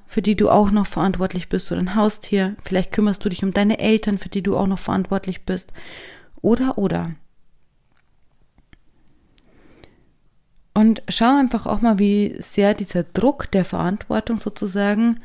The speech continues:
in dir wirkt, was der mit dir macht. Denn erfahrungsgemäß macht dieser Druck der Verantwortung zwei Sachen mit uns.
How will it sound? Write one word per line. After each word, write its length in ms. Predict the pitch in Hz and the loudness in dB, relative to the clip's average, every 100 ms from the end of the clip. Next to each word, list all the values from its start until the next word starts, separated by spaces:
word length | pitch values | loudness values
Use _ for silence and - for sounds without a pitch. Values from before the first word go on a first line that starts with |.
| - - - | -14 -18 0
in 140 | 196 | 2
dir 180 | 185 180 | 4 4
wirkt, 300 | 220 202 - | 2 0 -4
was 160 | 180 - | -6 -2
der 160 | 180 | 2
mit 200 | 180 170 | 2 2
dir 100 | 185 | 0
macht. 420 | 175 - - - - - _ - _ - - - - - - | 0 -2 -6 -8 -8 -20 _ -20 _ -20 -20 -20 -18 -20 2
Denn 160 | 208 208 | 2 4
erfahrungsgemäß 880 | 208 202 226 277 - 196 196 214 | 2 4 4 4 2 4 4 2
macht 280 | 214 185 - | 2 2 2
dieser 240 | 240 285 269 | 0 2 0
Druck 460 | - 202 208 - | 2 2 2 -2
der 140 | 190 185 | -2 -2
Verantwortung 760 | 175 185 202 226 220 220 220 | 0 0 2 0 0 0 -2
zwei 380 | - - 175 190 | -4 0 2 2
Sachen 440 | - 170 - 165 | 0 -6 -4 -4
mit 160 | 160 - | -4 -6
uns. 400 | 160 - - | -8 -8 -10